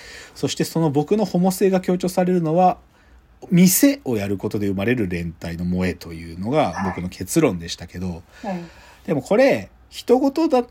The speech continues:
Speaker 1: じゃなくって自分事で考えた時に、僕もまあだから自分たちの会社があるわけじゃない？
Speaker 2: うんうん。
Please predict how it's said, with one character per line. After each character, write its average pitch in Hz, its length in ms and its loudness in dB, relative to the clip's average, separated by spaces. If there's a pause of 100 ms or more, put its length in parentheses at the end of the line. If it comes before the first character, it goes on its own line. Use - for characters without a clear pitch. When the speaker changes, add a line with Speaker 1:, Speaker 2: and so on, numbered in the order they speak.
(120)
Speaker 1:
じ 233 120 -2
ゃ 214 40 2
な 202 120 2
く - 100 0
っ - 20 -4
て - 180 -4
自 117 160 -2
分 254 220 2
事 294 220 -2
で 302 120 -2
考 247 100 0 (160)
え 285 80 0
た - 120 -4
時 98 260 -6
に、 98 320 -2 (120)
僕 269 200 -2
も 127 160 2
ま 113 160 4
あ 104 40 0
だ 104 100 0
か 95 80 -2
ら 92 60 0
自 101 120 -4
分 98 540 -4
た 104 140 -8
ち 87 100 -12
の 87 60 -12
会 117 240 0
社 117 200 0
が 110 120 0
あ 107 60 2
る 98 80 -2
わ 85 80 -6
け - 120 -10
じ - 100 -10
ゃ - 40 -10
な 87 140 -6
い？ 151 120 -12
Speaker 2:
う 277 60 -6
ん 233 60 -6
う 208 100 -10
ん。 - 20 -16